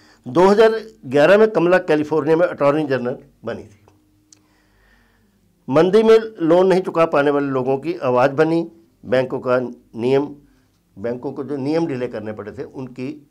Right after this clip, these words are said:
आंदोलन की वजह से। और चौथी बात, ट्रंप की जो छवि है, सब जानते हैं कि वो कोई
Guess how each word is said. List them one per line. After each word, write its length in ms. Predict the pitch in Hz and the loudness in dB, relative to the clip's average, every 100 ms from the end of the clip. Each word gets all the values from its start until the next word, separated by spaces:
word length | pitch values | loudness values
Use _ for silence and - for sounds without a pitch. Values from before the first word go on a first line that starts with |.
| - | -18
आंदोलन 400 | 113 107 104 104 | -14 -12 -12 -12
की 160 | 98 87 | -16 -20
वजह 80 | 76 | -20
से। 360 | _ _ _ _ _ _ _ _ _ _ 147 | _ _ _ _ _ _ _ _ _ _ -6
और 160 | 147 | -4
चौथी 280 | 170 160 190 | -2 -4 -2
बात, 400 | 196 196 196 - _ _ _ _ _ _ _ _ _ - | 0 0 -2 -16 _ _ _ _ _ _ _ _ _ 0
ट्रंप 260 | 185 202 | 2 2
की 140 | - 240 | 0 -2
जो 80 | 220 | -2
छवि 320 | 175 170 170 | -2 -4 -2
है, 260 | 156 151 | 0 0
सब 360 | 147 - 135 131 _ - | -4 -8 -10 -10 _ -20
जानते 380 | 117 117 110 113 | -12 -10 -8 -8
हैं 120 | 110 | -8
कि 160 | 113 110 | -6 -6
वो 280 | 110 110 107 | -4 -6 -6
कोई 300 | 113 113 | -8 -10